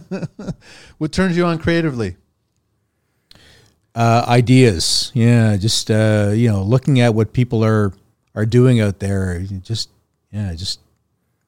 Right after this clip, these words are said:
Speaker 2: free thinking. Yeah, it's pretty cool.
Speaker 1: Uh, what word or concept do you find overused?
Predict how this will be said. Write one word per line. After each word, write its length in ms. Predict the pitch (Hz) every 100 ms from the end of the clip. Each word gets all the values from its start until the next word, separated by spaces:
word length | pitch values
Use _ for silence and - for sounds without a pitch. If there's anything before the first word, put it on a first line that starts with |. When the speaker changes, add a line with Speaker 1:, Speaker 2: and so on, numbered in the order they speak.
| _ _ _ _ _ _ _
Speaker 2:
free 260 | _ 117 123
thinking. 440 | - 123 98 73 - 123
Yeah, 200 | 117 98
it's 200 | - - _ _
pretty 140 | 110 98
cool. 260 | 110 85 _ _ _ _ _ _ -
Speaker 1:
Uh, 200 | 131 131
what 240 | 131 143
word 300 | 135 143 147
or 80 | 147
concept 640 | 127 147 156 - 113 -
do 80 | 123
you 80 | 113
find 300 | - 117 123
overused? 760 | 120 117 123 139 127 98 -